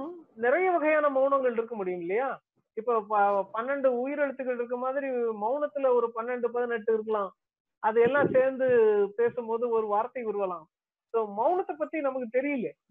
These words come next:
அதனால அது மொழியா இல்லையாங்கிறது ஒரு குழப்பம் வருது. எப்படி வந்து, ம-, தாவரங்கள் பேசிக்குமா இல்லையான்னு நமக்கு தெரியாது, ஆனா நாம வந்து உடனடியா ஒரு முடிவுக்கு இப்ப வந்துட முடியாது இல்லையா, தாவரங்கள் பேசிக்கொள்றது இல்ல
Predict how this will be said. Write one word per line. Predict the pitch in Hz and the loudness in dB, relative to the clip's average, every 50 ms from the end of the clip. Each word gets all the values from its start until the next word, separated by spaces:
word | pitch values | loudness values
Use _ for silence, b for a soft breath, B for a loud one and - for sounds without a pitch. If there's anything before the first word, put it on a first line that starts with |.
| _ _ _ _ - | _ _ _ _ -4
அதனால | 196 202 226 262 285 285 294 311 294 285 285 | -2 -2 0 2 2 2 2 4 2 2 0
அது | 285 277 269 254 262 | 0 -2 -2 -2 -2
மொழியா | 233 226 226 247 269 285 285 294 294 294 285 277 269 | -2 -2 -2 -2 -2 0 2 4 4 6 6 4 4
இல்லையாங்கிறது | 247 240 247 254 269 269 269 269 262 254 240 240 240 233 220 | 2 -2 -4 -2 2 4 4 4 4 2 0 0 0 0 2
ஒரு | 220 214 208 202 | 2 0 0 -2
குழப்பம் | - 220 220 233 233 233 220 | -2 -4 -4 -4 -2 -4 -4
வருது. | 196 180 170 160 - _ _ - | -4 -4 -6 -8 -14 _ _ 0
எப்படி | 233 262 269 - - 381 359 | 0 0 2 2 0 2 2
வந்து, | 330 311 302 302 294 320 311 302 294 285 277 269 262 247 247 233 226 214 | 4 2 0 0 -2 -2 0 0 2 2 2 4 4 4 2 2 2 0
ம-, | 208 202 196 190 190 180 175 170 165 - | -2 -4 -4 -2 -2 -4 -4 -6 -6 -4
தாவரங்கள் | - 233 269 320 349 349 339 320 311 302 285 269 277 | 0 0 2 4 4 4 4 2 2 0 0 0 2
பேசிக்குமா | 269 269 285 277 320 269 285 277 277 277 | 2 2 2 2 -4 -8 -6 -4 -4 -2
இல்லையான்னு | 269 262 247 247 262 262 262 254 262 247 | -2 -2 0 2 0 0 0 0 -4 -4
நமக்கு | 233 226 240 233 | -4 -6 -6 -4
தெரியாது, | 208 233 233 254 254 240 214 175 156 143 - - - _ _ _ _ _ _ | -4 -4 -2 0 0 0 0 -2 -6 -10 -14 -20 -20 _ _ _ _ _ _
ஆனா | - 220 254 285 285 | -4 -2 0 0 2
நாம | 262 254 254 262 262 262 | 2 2 0 2 2 2
வந்து | 254 262 262 262 277 269 262 247 240 226 220 208 | 0 0 0 2 2 4 6 6 6 6 4 4
உடனடியா | 208 220 220 254 285 294 277 285 285 277 269 | 0 -2 -2 -2 -2 -2 -2 2 4 4 6
ஒரு | 262 247 240 | 6 4 2
முடிவுக்கு | 226 226 233 254 269 269 254 233 _ - 220 214 202 190 185 185 | 0 -4 -4 -4 -4 -6 -6 -8 _ -2 0 0 2 2 0 -2
இப்ப | 190 190 _ - 220 214 214 | -2 -4 _ -6 -6 -4 -4
வந்துட | 226 240 247 | -2 -4 -4
முடியாது | 233 220 208 202 185 175 165 | -4 -4 -2 0 0 0 -2
இல்லையா, | 160 156 165 190 214 196 151 - _ _ | -6 -8 -6 -4 -4 -4 -6 -8 _ _
தாவரங்கள் | - 220 247 269 262 262 247 240 226 220 220 214 190 | 0 2 4 4 4 2 2 2 0 0 0 -2 0
பேசிக்கொள்றது | - 240 233 - 247 214 - 214 214 202 196 196 190 190 | 2 2 2 0 -2 -8 -8 -6 -6 -4 -4 -4 -4 -4
இல்ல | 190 185 185 202 214 214 | -6 -6 -6 -6 -2 0